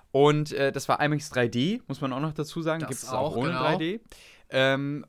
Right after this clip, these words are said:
Speaker 1: und genau, also das war schon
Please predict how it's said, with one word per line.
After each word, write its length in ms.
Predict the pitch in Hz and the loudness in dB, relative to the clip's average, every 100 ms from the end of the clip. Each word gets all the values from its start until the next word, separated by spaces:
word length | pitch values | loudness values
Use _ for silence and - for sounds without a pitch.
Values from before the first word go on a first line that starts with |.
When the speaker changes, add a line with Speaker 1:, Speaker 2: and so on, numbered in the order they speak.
| - | -2
Speaker 1:
und 880 | 139 147 156 160 160 - - - _ _ _ _ _ - | 2 2 2 -2 -6 -8 -12 -14 _ _ _ _ _ -10
genau, 300 | 127 190 135 | -2 4 4
also 180 | 101 127 | 4 0
das 240 | 139 - | -2 4
war 380 | 120 151 196 202 | 6 8 6 2
schon 400 | - - 151 156 | -4 -2 0 -2